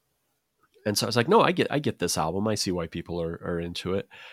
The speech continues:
And the first time I listened to In Utero, it starts up with, with Scentless Apprentice,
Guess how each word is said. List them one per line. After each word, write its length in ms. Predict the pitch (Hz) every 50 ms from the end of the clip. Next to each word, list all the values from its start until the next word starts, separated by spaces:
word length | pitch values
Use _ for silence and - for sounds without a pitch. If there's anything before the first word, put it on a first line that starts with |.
| - _ -
And 80 | 98
the 60 | 104 101
first 260 | - 127 123 - -
time 140 | 123 117 113
I 20 | 104
listened 320 | 104 104 - - 107 98
to 140 | - 110 -
In 140 | 104 98 95
Utero, 500 | 98 110 120 117 98 90 85 85 85 90
it 100 | 92 -
starts 320 | - - 104 95 90 - -
up 140 | 98 - -
with, 280 | 92 87 - - - - _
with 140 | 101 95 -
Scentless 460 | - - - 104 90 - 101 92 -
Apprentice, 760 | 92 - - - 101 107 104 78 85 92 - - - -